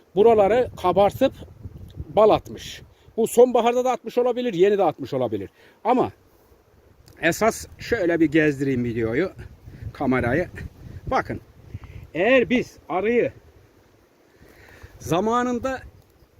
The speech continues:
genişletmezsek, zamanında çerçeve vermezsek,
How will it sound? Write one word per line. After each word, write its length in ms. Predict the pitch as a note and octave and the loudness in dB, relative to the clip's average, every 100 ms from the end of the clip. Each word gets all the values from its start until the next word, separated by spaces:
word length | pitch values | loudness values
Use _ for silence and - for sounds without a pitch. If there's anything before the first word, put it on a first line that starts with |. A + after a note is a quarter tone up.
| - - - - - B2 | -20 -20 -18 -18 -10 2
genişletmezsek, 1080 | G3+ A3+ - A#3 - A#3+ - D3+ - - - _ _ - - - | 4 4 0 -4 0 -2 0 -6 -6 -16 -20 _ _ -20 -12 -2
zamanında 500 | D#3+ G3+ A3+ B3 B3 | 0 2 0 2 0
çerçeve 500 | - A3+ - A3+ A3 | 2 0 4 4 4
vermezsek, 600 | A3+ A3+ A3 C4 B3 | 2 2 0 0 -4